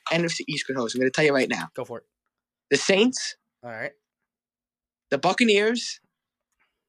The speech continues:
Speaker 1: The Rams. Or the Cardinals. They'll, they'll be all significant underdogs if they play all those teams. Wouldn't you agree?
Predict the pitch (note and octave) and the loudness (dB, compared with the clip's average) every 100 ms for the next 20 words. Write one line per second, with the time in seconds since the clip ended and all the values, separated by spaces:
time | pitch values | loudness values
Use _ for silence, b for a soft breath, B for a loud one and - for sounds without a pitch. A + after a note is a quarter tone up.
0 | _ _ _ _ _ _ _ C#3 C#3+ F3+ | _ _ _ _ _ _ _ -6 -2 0
1 | G3 A#3 A#3+ - - _ _ _ F3 E3+ | 0 0 -4 -6 -14 _ _ _ 0 0
2 | E3 F#3+ E3+ C3 A2 _ - E4 - D4+ | 0 0 0 -4 -16 _ 0 0 0 -2
3 | E4 A#3 - B3+ A3+ - F#3+ F3+ D#3+ E3 | -2 -2 2 2 2 -2 -6 -6 -6 -6
4 | D#3 C#3+ C3 - B2 D3+ - E3+ C#3 A2+ | -6 -6 -8 -8 -8 -6 0 0 0 -6
5 | - A#2 G2+ D3 D#3+ D#3 D#3 E3+ | -10 -14 -6 -4 0 0 2 0